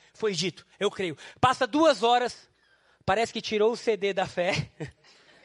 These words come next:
E botou o C D da descrença. Não falei? Tá vendo? As coisas continuam assim. E aí, quando você vê, a sua boca tá só falando que o seu coração tá cheio.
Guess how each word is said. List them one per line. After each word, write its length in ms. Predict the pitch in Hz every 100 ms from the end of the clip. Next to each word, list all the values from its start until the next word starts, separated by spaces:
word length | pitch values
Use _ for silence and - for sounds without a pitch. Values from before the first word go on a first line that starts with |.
| - - - - - - - - - - _
E 60 | 180
botou 360 | 170 226 240 247
o 40 |
C 120 | 247
D 120 | 220
da 100 | 226
descrença. 500 | 220 233 - 208 196
Não 140 | 202 226
falei? 420 | 220 202 233 165 - - - _ _ _ _
Tá 140 | 196
vendo? 340 | 185 233 202 127 _ _ _ _ _ -
As 120 | -
coisas 220 | - 247
continuam 380 | - 233 226 240
assim. 240 | 226 226 185 - - -
E 60 | 254
aí, 80 |
quando 200 | 320 381
você 320 | 339 339 - 277
vê, 220 | - 339
a 80 | 285
sua 240 | - 294
boca 400 | 202 294 359 254
tá 100 | 240
só 160 | 226 311
falando 380 | 294 277 311
que 100 | -
o 40 | 269
seu 160 | 277
coração 680 | 262 247 214 - 254 339 330 _ _ _ _ -
tá 100 | 220
cheio. 540 | - - 226 185 135